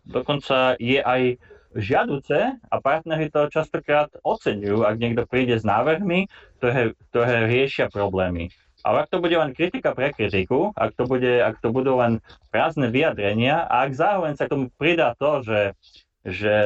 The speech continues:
Slovensko nejakým spôsobom pôjde maďarskou alebo, alebo poľskou cestou v zmysle toho, že bude porušovať zásady právneho štátu, tak v tom prípade môžeme naraziť. Ale treba povedať aj to B, všetky tieto procesy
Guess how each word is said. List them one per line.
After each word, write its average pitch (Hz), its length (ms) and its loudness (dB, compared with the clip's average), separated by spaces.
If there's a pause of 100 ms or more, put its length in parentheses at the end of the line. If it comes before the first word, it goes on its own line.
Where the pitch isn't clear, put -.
(140)
Slovensko 135 360 -2
nejakým 127 280 0
spôsobom 123 560 0
pôjde 120 300 0
maďarskou 117 640 0
alebo, 107 240 0
alebo 107 240 2
poľskou 135 460 -2
cestou 117 400 0
v 107 80 -6
zmysle 120 380 2 (440)
toho, 123 240 0
že 120 140 -2
bude 117 240 0
porušovať 120 480 2
zásady 117 400 -2
právneho 120 480 0
štátu, 139 480 -2 (400)
tak 147 160 -6
v - 60 -8
tom 226 120 0
prípade 196 640 0 (480)
môžeme 170 320 0
naraziť. 120 560 0
Ale 127 160 0
treba 185 240 0
povedať 151 480 0
aj 123 160 0
to 117 80 0
B, 143 340 2 (300)
všetky - 400 -6
tieto 139 240 -2
procesy 143 640 -2